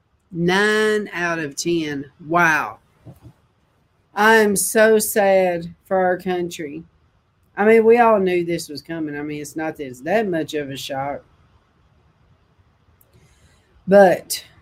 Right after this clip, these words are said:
people are gonna ha-, you're gonna have to make a choice, Brad. You're, they're, they're, this is where the mandatory is coming in. This is where the mandatory is coming in.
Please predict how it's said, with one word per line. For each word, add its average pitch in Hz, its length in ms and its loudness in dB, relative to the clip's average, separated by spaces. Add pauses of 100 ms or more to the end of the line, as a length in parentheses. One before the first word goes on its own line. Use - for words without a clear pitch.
people 202 340 4
are 262 180 6
gonna 269 260 0
ha-, 262 140 -2
you're 233 260 0
gonna 359 220 0
have 254 260 2
to 233 100 -8
make 180 240 -2
a 156 80 -6
choice, 160 420 -4
Brad. 127 380 -10 (2000)
You're, 196 340 8
they're, 226 460 4
they're, 226 440 2
this 202 440 -2
is 269 180 -4
where 220 300 2
the 196 80 -2
mandatory 185 640 -2
is 156 100 -8
coming 160 340 -4
in. 151 380 -6 (1800)
This 214 560 4
is 165 280 -10
where 175 480 -2
the 160 100 -8
mandatory 165 880 -6
is 156 160 -10
coming 156 400 -6
in. 135 320 -10